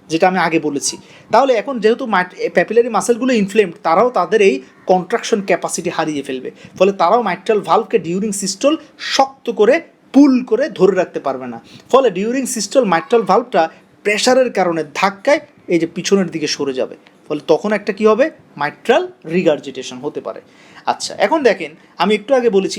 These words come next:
ইনফ্লামেশন হলেই ultimately কী হয়? প্রচুর ফ্রি রেডিকেলস তৈরি হয়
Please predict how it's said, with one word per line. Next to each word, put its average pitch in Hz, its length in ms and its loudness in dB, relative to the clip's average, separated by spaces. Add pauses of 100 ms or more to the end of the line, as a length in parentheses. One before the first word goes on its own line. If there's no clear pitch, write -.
(100)
ইনফ্লামেশন 190 420 -2
হলেই 226 400 2 (360)
ultimately 196 520 -2
কী 208 80 0
হয়? 214 240 2 (260)
প্রচুর 226 340 2
ফ্রি - 280 -2
রেডিকেলস 226 560 2
তৈরি 233 160 2
হয় 262 220 0